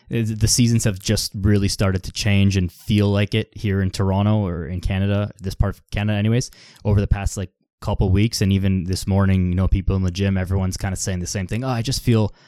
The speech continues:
really tired. I feel kinda down. I feel, like, just off." And, you know, there are things, of course, that we can do to,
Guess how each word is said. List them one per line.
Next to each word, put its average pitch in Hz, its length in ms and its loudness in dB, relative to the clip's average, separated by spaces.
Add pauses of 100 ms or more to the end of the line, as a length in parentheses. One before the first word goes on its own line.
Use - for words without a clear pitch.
(260)
really 113 200 2
tired. 95 380 0
I 87 40 0
feel 98 200 0
kinda 101 200 -2
down. 92 480 -2
I 85 60 0
feel, 92 300 0
like, 92 240 -2
just - 200 -2 (100)
off." 92 480 -4 (480)
And, 90 560 -4
you 131 100 -2
know, 101 80 2
there 107 140 4
are 104 40 4
things, 104 280 2
of - 120 -8
course, 90 360 -4
that 87 80 -2
we 87 120 0
can 85 300 -4 (220)
do 92 280 0
to, 82 380 -4